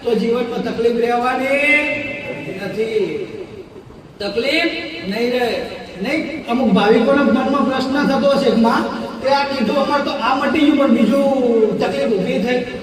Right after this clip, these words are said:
પણ એ તકલીફ ઊભી નહીં થતી, એ સમાધાન થાય છે.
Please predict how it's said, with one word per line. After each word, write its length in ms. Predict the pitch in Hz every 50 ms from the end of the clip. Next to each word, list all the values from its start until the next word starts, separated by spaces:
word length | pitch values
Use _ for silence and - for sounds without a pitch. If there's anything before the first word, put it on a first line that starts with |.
| - - - -
પણ 80 | 254
એ 100 | 277 277
તકલીફ 340 | 269 - - - 285 294 277
ઊભી 220 | 254 202 185 -
નહીં 240 | 294 311 311 311 311
થતી, 160 | 302 - 320
એ 100 | 320 302
સમાધાન 580 | 277 - 240 240 240 262 254 240 262 269 277 285
થાય 260 | 277 190 214 226 214
છે. 400 | 190 180 - - - 120 - -